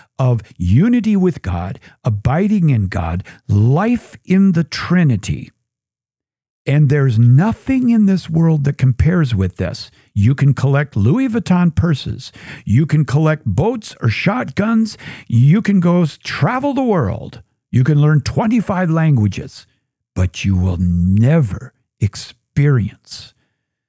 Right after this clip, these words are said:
the joy and the peace that comes from abiding in Christ.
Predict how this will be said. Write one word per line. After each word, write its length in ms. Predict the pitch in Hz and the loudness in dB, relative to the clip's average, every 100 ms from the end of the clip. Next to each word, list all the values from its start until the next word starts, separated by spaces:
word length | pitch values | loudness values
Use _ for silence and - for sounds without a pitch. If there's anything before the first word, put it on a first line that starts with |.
| _ _ | _ _
the 120 | 95 | -2
joy 840 | 87 - 127 170 165 95 - 73 - | -2 -2 0 2 0 -2 -6 -10 -6
and 220 | 98 85 | -2 -2
the 100 | 95 - | -4 -6
peace 680 | - - 180 82 - - - _ _ _ _ - | -10 -2 0 0 -8 -18 -20 _ _ _ _ -8
that 180 | 95 | -6
comes 320 | - 135 127 107 | -2 2 2 2
from 180 | 110 | 0
abiding 460 | 98 101 95 95 92 | 0 0 -2 0 0
in 120 | 90 | 0
Christ. 600 | 95 95 80 - - - | -2 -4 -6 -10 -16 -18